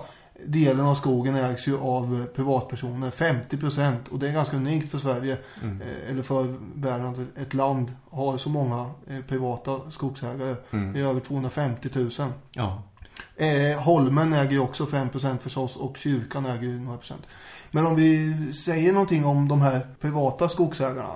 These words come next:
Speaker 1: Det, det är ju stor variation förstås inom dem hur mycket man äger,
Speaker 2: Ja,
Speaker 1: givetvis.
Speaker 2: det finns ju från de som bara äger en hektar någonstans till de
Speaker 1: Ja.
Speaker 2: som äger väldigt stora
Speaker 1: Precis.
Speaker 2: arealer.
Speaker 1: I Småland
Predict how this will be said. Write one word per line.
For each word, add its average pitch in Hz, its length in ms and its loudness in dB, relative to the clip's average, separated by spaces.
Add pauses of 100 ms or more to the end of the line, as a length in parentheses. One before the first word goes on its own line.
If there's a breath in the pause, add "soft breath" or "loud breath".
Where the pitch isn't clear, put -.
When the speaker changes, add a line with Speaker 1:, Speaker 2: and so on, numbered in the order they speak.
Speaker 1:
Det, 156 300 2
det 147 120 0
är 151 80 0
ju 151 160 0
stor 175 260 6
variation 156 480 6
förstås 139 340 0
inom 160 400 6
dem 131 260 4
hur 135 80 2
mycket 139 240 2
man 131 160 0
äger, 135 460 2 (100)
Speaker 2:
Ja, 104 160 2 (140)
Speaker 1:
givetvis. 107 180 0
Speaker 2:
det 117 60 2
finns 107 180 0
ju 101 120 -4 (140)
från 117 200 0
de 110 200 2
som 107 240 0
bara 104 260 4
äger 101 400 0 (100)
en 101 160 -2
hektar 107 640 2
någonstans 92 480 -4
till 101 100 -6
de 98 100 -4
Speaker 1:
Ja. - 60 -4
Speaker 2:
som 98 120 -4
äger 95 220 -2
väldigt 92 440 0
stora 90 360 -2
Speaker 1:
Precis. 87 200 0
Speaker 2:
arealer. 92 380 -2 (300 loud breath)
Speaker 1:
I 143 320 0
Småland 143 640 4